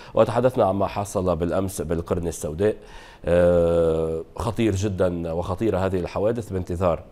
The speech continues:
بالطبع، آه، التحقيقات التي تقوم بها القوى الأمنية والجيش خصوصا، لأنه من استلم الملف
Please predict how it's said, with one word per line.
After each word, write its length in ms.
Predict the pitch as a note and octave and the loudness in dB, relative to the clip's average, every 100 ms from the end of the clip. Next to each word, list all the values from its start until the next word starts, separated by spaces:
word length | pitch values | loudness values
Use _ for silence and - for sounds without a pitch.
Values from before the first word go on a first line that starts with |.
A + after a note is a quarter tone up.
| - | -16
بالطبع، 460 | - F2+ E2 B1 A#1+ - - - - | -6 -2 0 -2 -6 -16 -20 -20 -6
آه، 640 | D2+ D2+ D2 C#2+ D2 C2 | -2 0 0 0 -2 -2
التحقيقات 720 | D#2+ - - G2 E2+ G#2 E2+ - | -4 -4 -4 -4 0 0 0 -2
التي 240 | E2+ F#2 | -6 -4
تقوم 260 | G2+ F#2 F2 | -6 -6 -4
بها 160 | F2+ | -2
القوى 280 | E2+ - E2+ | -2 -2 -2
الأمنية 340 | C2 D2 E2 D2 | -2 -4 -6 -4
والجيش 520 | D2 F2 D#2+ - - | -4 -4 -6 -6 -16
خصوصا، 580 | - D#2+ - G#2 A#2+ D3 | -12 -10 -8 -8 -6 -4
لأنه 320 | D3 F#2 F#2 | -2 -2 0
من 140 | E2+ E2 | -2 -4
استلم 400 | D#2+ - F2+ D2 | -4 -4 -2 -2
الملف 340 | C#2 D#2+ - | -4 -4 -4